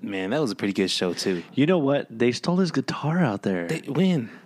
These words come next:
Speaker 2: They stole his guitar out there while they were, uh, uh, while they were loading up.
Speaker 1: Oh yeah, I mean, I left early, but that's,
Speaker 2: Yeah.
Speaker 1: that wasn't the reason why. <laughs>
Speaker 2: No, no, no, no. But whenever they, they were loading up, they stole his guitar.
Speaker 1: Dang.
Speaker 2: Yeah, they found it, like, three hours later.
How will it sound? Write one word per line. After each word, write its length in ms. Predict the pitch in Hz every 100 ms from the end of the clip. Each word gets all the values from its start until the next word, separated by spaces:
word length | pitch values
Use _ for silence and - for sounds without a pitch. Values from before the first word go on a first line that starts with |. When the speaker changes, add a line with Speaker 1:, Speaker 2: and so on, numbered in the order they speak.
| _
Speaker 2:
They 100 | 131
stole 200 | 147 190
his 100 | 180 160
guitar 280 | 180 202
out 100 | 185 120
there 120 | 113
while 180 | 117 123
they 80 | 127
were, 240 | 120 117
uh, 960 | 104 113 107 101 101 98 85 - -
uh, 420 | - 110 101 98 98 98 -
while 140 | - 117
they 80 | 123
were 100 | 117
loading 340 | 120 135 120
up. 280 | 120 190 - - - - - - -
Speaker 1:
Oh 60 | 120
yeah, 140 | 135 135
I 40 |
mean, 140 | 127 131
I 80 |
left 220 | 143 165 104
early, 240 | 127 147
but 140 | 113
that's, 180 | 123 135
Speaker 2:
Yeah. 140 | 139 156
Speaker 1:
that 60 |
wasn't 220 | 175 123 107
the 80 |
reason 260 | 101 107 104
why. 240 | 107 131 - 73
<laughs> 100 | 110
Speaker 2:
No, 140 | 156
no, 120 | 175
no, 240 | 185 196 170
no. 260 | 160 123 - 269 - 190
But 160 | 131 147
whenever 320 | 151 170 180
they, 240 | 170 143 110
they 160 | 135
were 100 | 147
loading 320 | 127 147 151 123
up, 320 | 143 262 294
they 120 | 123
stole 260 | 123 - 170
his 100 | 160
guitar. 640 | 135 120 120 190 127 87 - - _ -
Speaker 1:
Dang. 420 | - 147 165 160
Speaker 2:
Yeah, 160 | 131 170
they 140 | 147
found 260 | 143 151 160
it, 80 | 139
like, 180 | 120 -
three 180 | 135 135
hours 260 | 135 120
later. 480 | 127 127 120 101